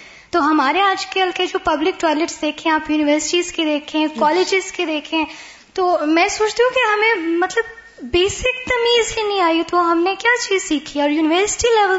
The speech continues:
Speaker 1: پہ بھی آ کے
Speaker 2: یس۔
Speaker 1: ابھی نہیں سیکھا تو کب سیکھیں گے؟
Speaker 2: بالکل، بہت ہی اہم بات انہوں نے کی، اور وہ یہ کہ عوام کو تو بھول ہی جائیے کہ جنہوں نے کچھ پڑھا لکھا نہیں، کسی اسکول،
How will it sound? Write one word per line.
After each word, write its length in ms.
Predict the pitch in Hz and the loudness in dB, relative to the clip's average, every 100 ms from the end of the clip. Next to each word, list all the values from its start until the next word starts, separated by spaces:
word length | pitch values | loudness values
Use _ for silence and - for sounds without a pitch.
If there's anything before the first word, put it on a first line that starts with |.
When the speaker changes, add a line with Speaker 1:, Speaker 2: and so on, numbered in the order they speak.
| 381 | -2
Speaker 1:
پہ 100 | 330 | -2
بھی 120 | 294 | 0
آ 140 | 240 208 | -2 -4
کے 100 | - 208 - - | -12 -16 -18 -16
Speaker 2:
یس۔ 300 | 233 - - | -16 -16 -6
Speaker 1:
ابھی 220 | 330 320 | -4 0
نہیں 240 | 440 494 - | 2 0 0
سیکھا 240 | 440 - - | -4 -4 -4
تو 80 | |
کب 220 | 440 453 466 | -2 0 -2
سیکھیں 540 | - 320 - 247 226 | -2 -4 -4 -8 -8
گے؟ 140 | 208 202 - - - | -10 -14 -16 -20 -8
Speaker 2:
بالکل، 340 | 233 - 202 185 190 | -8 -6 -10 -10 -6
بہت 340 | 214 226 240 | -6 -4 -4
ہی 60 | 247 - | -6 -4
اہم 300 | 220 269 240 | 0 0 2
بات 240 | 208 202 | 0 -2
انہوں 160 | 196 196 | -6 -4
نے 100 | 196 | -6
کی، 220 | 214 214 - - - - - - - | -6 -10 -12 -20 -20 -20 -20 -20 -14
اور 120 | 196 | -6
وہ 80 | 202 | -4
یہ 220 | 214 240 | -2 -2
کہ 380 | 240 214 208 208 208 _ _ - | -2 -4 -4 -4 -10 _ _ -4
عوام 320 | 208 226 262 | 0 2 2
کو 80 | 269 | 0
تو 120 | 262 | -2
بھول 220 | 202 208 | -2 0
ہی 60 | 214 | -2
جائیے 360 | 180 165 170 165 - _ | -4 -6 -8 -14 -16 _
کہ 80 | - | -8
جنہوں 260 | 202 220 226 | -2 0 0
نے 80 | 220 | -2
کچھ 160 | 220 220 | -4 -2
پڑھا 200 | 214 208 | 0 0
لکھا 300 | 185 - 185 | -4 -8 -10
نہیں، 120 | 175 160 _ _ _ - _ _ _ | -10 -14 _ _ _ -20 _ _ _
کسی 300 | 302 285 330 | -8 -4 0
اسکول، 580 | 320 - - 240 190 180 | 0 -2 -2 -2 -2 -4